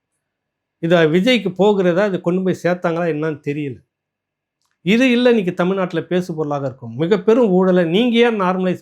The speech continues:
பண்றீங்க? அப்ப மத்த கட்சிக்கு உங்களுக்கு ம-, நீங்களும் அதே தான் அப்படின்றது வருது இல்லையா? சீமான் சரியில்லை, ஓகே. அ தி மு க சரியில்லை, தி மு க சரியில்லை. சரியான நீங்கள், அந்த சரியான ஒரு விஷயம் இன்னைக்கு தமிழ்நாட்டுல இதுதான் பேசு பொருளாக இருக்குது.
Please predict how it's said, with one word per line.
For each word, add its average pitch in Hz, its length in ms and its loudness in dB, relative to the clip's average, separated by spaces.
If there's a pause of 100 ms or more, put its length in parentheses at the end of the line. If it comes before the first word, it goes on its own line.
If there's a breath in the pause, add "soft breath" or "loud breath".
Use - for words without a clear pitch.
பண்றீங்க? 135 320 -8
அப்ப 127 300 -6
மத்த 170 340 -4
கட்சிக்கு 214 380 -2
உங்களுக்கு 185 480 -2
ம-, 139 80 -10
நீங்களும் 220 340 2
அதே 185 240 0
தான் 170 280 -2
அப்படின்றது 165 300 -4
வருது 160 180 -2
இல்லையா? 156 220 -6
சீமான் 175 440 -4
சரியில்லை, 127 460 -8
ஓகே. 147 360 -6 (880)
அ 180 120 4
தி 190 100 2
மு 185 100 0
க 190 120 0
சரியில்லை, 139 420 -6 (120)
தி 202 140 2
மு 202 100 0
க 196 140 0
சரியில்லை. 151 420 -4
சரியான 240 520 2
நீங்கள், 180 400 0
அந்த 156 160 -8
சரியான 196 400 -2
ஒரு 170 180 -4
விஷயம் 160 280 -6
இன்னைக்கு 170 300 -6
தமிழ்நாட்டுல 185 380 -4
இதுதான் 160 240 -4
பேசு 170 280 -6
பொருளாக 139 400 -8
இருக்குது. 113 340 -16